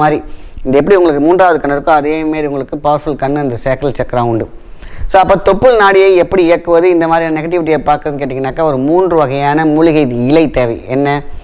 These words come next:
குப்பை மேனி, துளசி, வில்வம். நான் சமீப காலமா அந்த மூணையுமே பார்த்தீங்கன்னா தெளிவா அடிக்கடி சொல்லிக்கிட்டே வருவேன். ஏன்னா ஒரு மனுஷனை இயக்கக்கூடிய ஒரு சக்தி குப்பை மேனிக்கு உண்டு.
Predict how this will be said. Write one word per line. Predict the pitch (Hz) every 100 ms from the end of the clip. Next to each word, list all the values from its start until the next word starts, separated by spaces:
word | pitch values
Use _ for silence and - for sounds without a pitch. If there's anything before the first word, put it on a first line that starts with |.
| - - -
குப்பை | 151 151 175 160
மேனி, | 143 151 160 - - -
துளசி, | 156 160 - 165 160 139
வில்வம். | 143 139 - - - - - -
நான் | 139 135
சமீப | 175 202 180
காலமா | 185 202 196
அந்த | 165 160
மூணையுமே | 196 185 196 175
பார்த்தீங்கன்னா | 156 160 175 143 156
தெளிவா | 170 170 151
அடிக்கடி | 156 165 151
சொல்லிக்கிட்டே | 147 151 147 151
வருவேன். | 127 123 101 139
ஏன்னா | 151 175 - - -
ஒரு | 135 143
மனுஷனை | 165 196 202 190 165
இயக்கக்கூடிய | 165 170 180 170 165 151
ஒரு | 131
சக்தி | 143 139 175 -
குப்பை | 135 156
மேனிக்கு | 147 135 117 117
உண்டு. | 110